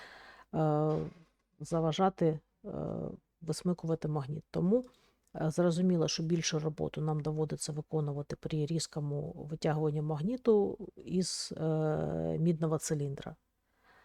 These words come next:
оскільки при цьому нам необхідно долати протидію магнітного поля. Е, ось саме тих індукційних струмів, які будуть виникати в мідному циліндрі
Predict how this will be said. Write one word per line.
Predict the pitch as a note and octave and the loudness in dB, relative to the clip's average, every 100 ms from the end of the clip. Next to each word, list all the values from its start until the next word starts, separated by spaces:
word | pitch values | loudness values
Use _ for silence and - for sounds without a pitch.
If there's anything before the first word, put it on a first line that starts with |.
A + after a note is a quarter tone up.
| _ _ _ _ | _ _ _ _
оскільки | - - - E3 - D#3+ | -4 0 4 2 4 0
при | - D#3+ D#3 | 0 -2 -2
цьому | - - G#3+ B3+ | -2 2 2 4
нам | F3+ D#3 D#3 | 2 2 2
необхідно | D#3 - G3 F#3 E3 | 0 -2 -4 0 0
долати | D3+ D#3 E3+ - | 0 0 0 -2
протидію | E3+ D#3 D3 D#3 C#3+ F3+ D#3+ | -4 -4 -2 -4 0 0 2
магнітного | C3 D3+ - D3 D3 - | 0 -4 -4 -6 -6 -6
поля. | - - | -10 -8
Е, | D#3+ _ _ _ _ _ _ _ _ F#3+ D3+ D3 | -12 _ _ _ _ _ _ _ _ -4 -2 0
ось | D#3+ C#3+ | 0 0
саме | D#3+ D3+ C#3+ | 0 -2 -2
тих | - D#3 E3 | -4 -4 -2
індукційних | D3+ D#3 - D#3 D3+ | -4 -4 -2 0 -2
струмів, | - - G#3+ A#3+ F#3 | -4 -2 0 2 0
які | D#3+ D#3 - | -2 -4 -2
будуть | D#3+ E3+ F#3 | 0 0 0
виникати | D3+ D3+ D#3 F3 E3+ D#3+ | 0 -2 -2 -2 0 0
в | D#3 | -2
мідному | D#3 D3+ D3+ | -2 -2 -2
циліндрі | - D#3+ D3 D3+ D3+ | -4 -6 -4 -4 -6